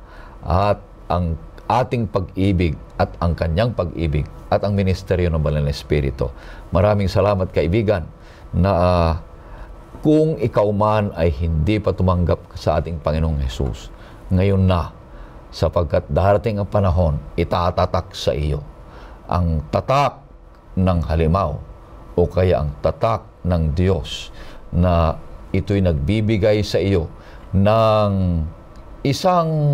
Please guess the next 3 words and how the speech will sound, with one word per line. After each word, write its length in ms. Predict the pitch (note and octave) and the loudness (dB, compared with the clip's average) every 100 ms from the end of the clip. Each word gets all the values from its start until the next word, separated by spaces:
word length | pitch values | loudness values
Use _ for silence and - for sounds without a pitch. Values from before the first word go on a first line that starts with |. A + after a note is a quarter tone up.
| C3+ A#2 G#2+ - - - - - - | 0 -2 -6 -14 -16 -16 -18 -18 -6
pag-asa 960 | A#2+ G2 - - C#3 B2+ - A2 F2 - - - - - - - - - | -4 -4 -6 0 0 0 0 -2 -2 -6 -20 -20 -20 -18 -20 -20 -14 -2
ng 140 | G2 F#2 | 0 2
kaligtasan. 720 | G2 F#2 - E2+ E2 D2 | 2 2 0 -2 0 -2